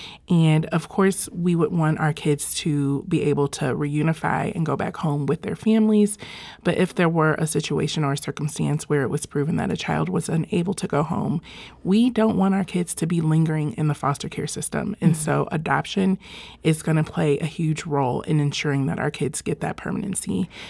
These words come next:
Speaker 1: And that's why those two work hand in hand together.
Speaker 2: Mm-hmm. The Respond program stopped because there wasn't enough funding for
Speaker 1: Mm-hmm.
Speaker 2: it. Was it principally the lack of funds,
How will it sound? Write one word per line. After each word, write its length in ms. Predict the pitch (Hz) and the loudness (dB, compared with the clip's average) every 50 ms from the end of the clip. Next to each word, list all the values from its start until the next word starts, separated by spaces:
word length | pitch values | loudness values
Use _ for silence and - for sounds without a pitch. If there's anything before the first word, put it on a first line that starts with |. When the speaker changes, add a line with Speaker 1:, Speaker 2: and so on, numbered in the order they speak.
| - - - | -18 -4 0
Speaker 1:
And 140 | 165 165 160 | 2 2 2
that's 240 | 151 147 - - | 2 0 -2 -2
why 140 | - - 117 | -4 -4 -2
those 260 | - - - 156 - | -2 -2 -2 -2 -4
two 240 | - - - 147 143 | -6 -4 -4 -2 -2
work 460 | 143 160 156 135 131 - - - - - - - | 0 0 2 2 0 0 -6 -10 -18 -20 -14 -4
hand 200 | - 151 131 127 | 0 0 0 0
in 120 | 131 147 147 | 0 -2 -2
hand 200 | 165 - 170 165 | -2 -4 -4 0
together. 360 | - 202 185 170 160 165 165 | 4 4 4 4 2 -4 -4
Speaker 2:
Mm-hmm. 200 | 160 156 156 156 - _ _ _ _ - - - - - - - - - - - _ _ _ - _ | -4 -4 -6 -8 -12 _ _ _ _ -20 -20 -20 -20 -20 -20 -20 -20 -20 -20 -20 _ _ _ 2 _
The 100 | 226 214 | 8 8
Respond 420 | 226 233 - - 262 277 294 294 | 8 8 6 4 4 6 6 4
program 800 | - - - 240 226 226 214 202 180 160 156 151 147 143 135 - - _ - | 2 0 0 4 4 4 6 4 2 4 4 4 4 2 0 -2 -8 _ -6
stopped 800 | - - - - - - 170 151 127 104 - - - - - - - _ _ - | -4 -2 -2 -2 -2 -2 -2 -2 -2 -2 -4 -6 -8 -10 -10 -10 -16 _ _ -2
because 600 | 175 202 190 - - 165 175 165 160 165 - - - | 0 0 0 0 -2 0 0 0 0 0 0 -2 -2
there 300 | - 180 175 170 170 165 - - - | 0 2 2 4 2 2 -2 -4 -6
wasn't 500 | 180 165 175 170 170 160 - 180 180 - | -4 0 2 2 2 2 0 0 -2 0
enough 480 | - 156 160 151 143 147 - - - - - - | 0 0 0 2 0 -2 -4 -10 -16 -20 -20 -18
funding 560 | - - - 175 160 160 156 156 156 - 165 | -16 -6 -2 0 2 2 4 4 6 6 6
for 160 | 160 160 170 160 | 6 6 4 4
Speaker 1:
Mm-hmm. 140 | 160 160 160 | 6 6 6
Speaker 2:
it. 180 | 170 175 185 - - - - - - - - - - - - _ _ | 4 2 0 -2 -10 -20 -20 -20 -20 -20 -20 -20 -20 -20 -20 _ _
Was 200 | 208 202 196 240 | 6 8 8 6
it 100 | - - | 4 2
principally 1080 | - - 233 262 262 - - 269 - - - - 254 233 226 226 226 220 220 214 - - _ - - | 0 6 8 8 8 8 4 0 -2 -6 -4 2 4 6 8 10 10 8 8 6 2 -2 _ -16 -2
the 100 | - 185 165 | 2 2 2
lack 300 | 165 165 156 170 - - | 4 2 0 0 0 -2
of 120 | 147 - | -4 -4
funds, 640 | - - - - 185 165 160 185 220 240 262 262 - | -6 -12 -6 -2 0 2 4 6 6 6 6 6 4